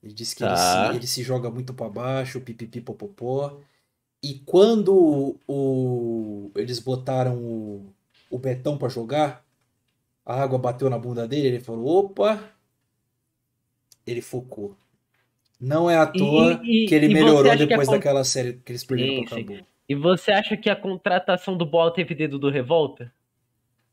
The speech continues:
Speaker 1: Ah... Talvez. Mas eu acho que mesmo se não tivesse, é uma boa contratação, porque ele tava largado do mercado, é um bom top laner
Speaker 2: Não, eu não
Speaker 1: agora.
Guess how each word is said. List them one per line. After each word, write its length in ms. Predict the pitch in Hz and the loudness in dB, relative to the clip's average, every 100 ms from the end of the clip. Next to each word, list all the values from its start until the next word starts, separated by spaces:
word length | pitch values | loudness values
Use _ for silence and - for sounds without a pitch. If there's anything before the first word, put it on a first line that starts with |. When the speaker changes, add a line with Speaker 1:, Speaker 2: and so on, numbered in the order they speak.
| _ _ _ _ _ _ _ _ | _ _ _ _ _ _ _ _
Speaker 1:
Ah... 880 | 113 127 131 131 131 131 131 127 127 - - - - _ _ _ _ _ _ _ _ _ _ _ _ _ _ _ _ _ _ _ _ _ _ _ | -8 -4 -2 -2 -4 -2 -2 -2 -4 -12 -20 -20 -20 _ _ _ _ _ _ _ _ _ _ _ _ _ _ _ _ _ _ _ _ _ _ _
Talvez. 1000 | 208 151 - 135 247 - - - - _ _ _ _ _ _ _ _ _ _ | 2 2 2 0 2 2 2 0 -6 _ _ _ _ _ _ _ _ _ _
Mas 180 | 131 139 | -4 0
eu 60 | |
acho 120 | 165 - | -2 -2
que 80 | |
mesmo 260 | 160 202 202 | 6 6 6
se 140 | - 175 | 0 -2
não 120 | 190 | -4
tivesse, 400 | 190 139 160 185 | -2 -2 0 0
é 40 | |
uma 80 | 170 | 0
boa 140 | 156 | -2
contratação, 560 | 151 151 143 131 123 143 | -6 -6 -4 -4 -4 -4
porque 140 | - | -6
ele 80 | 147 | -6
tava 240 | - 147 147 | -4 -2 0
largado 420 | 147 131 120 117 | -2 -2 -6 -8
do 100 | 117 | -12
mercado, 520 | 117 113 - 127 135 | -12 -12 -10 -8 -8
é 20 | |
um 40 | 135 | -10
bom 100 | 139 | -10
top 240 | 139 139 | -10 -8
laner 140 | 127 294 | -2 2
Speaker 2:
Não, 140 | 349 | 2
eu 60 | 277 | 4
não 120 | |
Speaker 1:
agora. 100 | 311 | 2